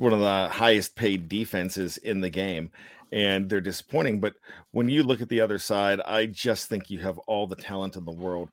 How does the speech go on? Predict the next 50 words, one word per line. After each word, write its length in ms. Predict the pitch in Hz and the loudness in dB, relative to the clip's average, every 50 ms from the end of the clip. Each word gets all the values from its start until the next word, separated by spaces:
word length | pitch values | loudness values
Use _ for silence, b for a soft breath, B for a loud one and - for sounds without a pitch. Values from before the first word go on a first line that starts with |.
| b b b b b b _ | b b b b b b _
with 240 | - 110 120 117 110 | 2 4 4 4 4
your 220 | 110 110 110 104 98 | 4 4 4 4 4
running 420 | 95 98 101 98 92 90 92 87 | 2 2 0 0 0 -2 -2 -2
back. 400 | 85 90 85 82 82 80 - - B B B B B B B | -2 -2 -2 -2 -4 -6 -8 -14 B B B B B B B
I, 220 | - 98 104 101 - - | 2 4 4 4 4 2
I 100 | 107 98 | -2 -4
feel 480 | - - - - - 131 127 123 123 | -4 -6 -6 -2 2 4 4 4 4
like 280 | 113 110 107 104 - - | 4 4 2 2 -2 -6
you've 200 | 104 101 87 - | -6 -6 -6 -2
got 260 | - 101 101 98 - - | 0 0 0 0 -2 -8
talent 500 | - - - 101 101 98 98 92 - - - | -12 -8 -6 -6 -4 -4 -6 -6 -8 -12 -14
at 100 | 90 87 | -14 -12
wide 240 | 85 90 92 92 82 90 - _ | -8 -6 -6 -6 -8 -10 -16 _
receiver. 460 | 110 110 92 - - 98 92 90 85 - | -10 -10 -10 -8 -8 -8 -6 -6 -4 -4
I 80 | 95 | -4
think 300 | 110 - 131 123 - - | -4 -4 -6 -8 -6 -2
you 60 | 110 | 0
have 100 | 113 101 | 0 0
one 240 | 98 98 104 110 104 | 0 0 0 0 0
of 80 | 104 98 | 2 0
the 240 | 98 98 98 92 - b b b b b b _ - | 0 0 0 0 -4 b b b b b b _ -4
top 240 | - 131 127 123 - | 2 4 4 4 2
five 400 | - - 123 110 104 98 - - | 2 2 4 4 4 4 0 -4
tight 300 | - - 107 107 104 - - | -6 -2 0 0 0 -2 -4
ends 540 | 90 98 98 82 76 71 67 - - - - _ _ _ _ _ _ _ _ - | -4 -2 -2 -2 -4 -6 -10 -12 -14 -18 -18 _ _ _ _ _ _ _ _ -2
in 160 | 123 117 110 | 0 0 0
the 100 | 98 98 | 0 -2
game 340 | 90 85 95 95 101 98 95 | -2 0 -2 0 0 0 -2
of 80 | 85 - | -4 -4
football 420 | - 110 98 - - 95 82 82 | -6 -6 -6 -6 -6 -6 -4 -6
today. 600 | - - - 82 73 82 85 87 73 71 69 67 - | -6 -10 -14 -10 -6 -4 -2 -2 -2 -2 -2 -4 -6
And 160 | - 95 90 | -6 -6 -4
I 160 | 67 82 104 107 | -2 0 2 2
have 160 | 107 95 92 | 2 2 2
no 220 | 95 95 98 104 | 2 2 2 0
problem 360 | 98 - 101 95 92 87 92 | 0 0 -2 -2 0 -2 -4
saying 300 | 92 - - 87 82 87 | -4 -4 -4 -4 -4 -4
that, 160 | 90 110 135 147 | -4 -2 0 0
and 140 | 123 101 | 0 0
I'll, 260 | 98 117 120 113 - - _ _ - | 0 0 0 0 -2 -6 _ _ -2
I'll 140 | 98 101 69 | 0 2 4
argue 460 | 73 98 131 143 123 85 69 60 52 | 6 6 6 4 4 0 -4 -4 -6
it. 100 | 50 - b b b b b - | -6 -10 b b b b b -4
I 100 | 92 98 | -2 -2
think 280 | 92 - - 120 107 - | -2 0 0 -2 -2 -2
he 240 | - - 110 107 101 | -2 -2 0 0 0
is 100 | 95 92 | 0 -2
becoming 580 | - 113 - - 98 95 98 98 98 92 87 | -4 -6 -4 -2 -2 -2 -2 -2 -2 -2 0
that 300 | 87 87 85 92 - _ | 0 0 0 0 -2 _
guy. 360 | - 107 113 113 80 67 69 | 0 2 2 2 2 0 -2